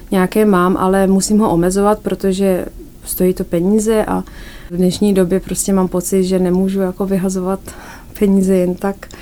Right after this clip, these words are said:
eh, abych si řekla, dnes si budu celý den cvičit nebo na dvě hodinky, na tři hodinky, takže se to snažím eliminovat, takže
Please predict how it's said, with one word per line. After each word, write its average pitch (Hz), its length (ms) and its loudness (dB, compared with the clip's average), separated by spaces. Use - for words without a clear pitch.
eh, 185 120 0
abych 180 300 0
si 196 100 0
řekla, 190 300 2
dnes 185 220 4
si 196 120 2
budu 180 220 0
celý 180 280 -2
den 180 180 0
cvičit 185 440 -6
nebo 170 360 -4
na 180 160 -4
dvě 180 200 -4
hodinky, 180 420 -2
na 185 100 -2
tři - 160 -6
hodinky, 196 320 0
takže 190 280 2
se 196 140 -2
to 202 80 0
snažím 202 360 2
eliminovat, 196 560 2
takže 196 320 0